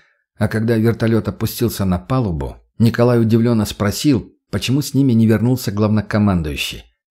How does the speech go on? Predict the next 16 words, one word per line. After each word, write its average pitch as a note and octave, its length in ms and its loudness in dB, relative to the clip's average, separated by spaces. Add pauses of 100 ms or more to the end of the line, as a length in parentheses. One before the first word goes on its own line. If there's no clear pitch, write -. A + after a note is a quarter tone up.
(380)
Тогда A2 240 0
они A2 160 4
узнали, G#2+ 560 0 (340)
что - 180 -2
вертолет A2 480 2
с - 80 -6
Морзе A2+ 420 2
так - 340 -4
и B2 40 2
не A#2+ 140 4
вернулся A#2+ 460 0
назад. G2 500 -2 (220)
Пилот C#3+ 280 0
сообщил C#3+ 460 2
о B2+ 60 0
поломке, A#2+ 720 0